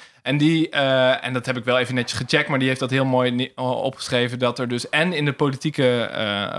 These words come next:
programma's van die tijd eigenlijk nooit iets voorkwam over eten of over, over dikte als, als maatschappelijk probleem.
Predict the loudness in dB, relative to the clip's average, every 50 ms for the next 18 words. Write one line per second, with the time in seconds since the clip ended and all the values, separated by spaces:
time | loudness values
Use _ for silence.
0 | -4 -2 -2 -2 2 2 2 4 4 2 2 0 -2 0 0 0 0 0 0 0
1 | 2 0 -2 -4 -6 -16 -18 -20 -20 -20 -20 -10 -8 -4 0 0 0 2 2 2
2 | 2 4 4 6 6 6 4 2 0 -4 -8 -8 -2 0 0 0 0 2 0 0
3 | 0 0 0 0 0 0 -2 0 0 2 0 0 0 -2 -4 -4 0 0 0 0
4 | 0 0 0 0 0 -2 -2 -2 -2 -2 0 0 0 0 0 0 -2 -2 -4 -4
5 | -4 -4 -2 0 0 0 0 0 -2 -2 -4 -4 -6 -10 -6 -6 -6 -4 -2 -2
6 | 0 0 -2 -2 0 -2 -2 -2 -2 -8 -8 -6 -10 -4 -2 0 2 2 2 0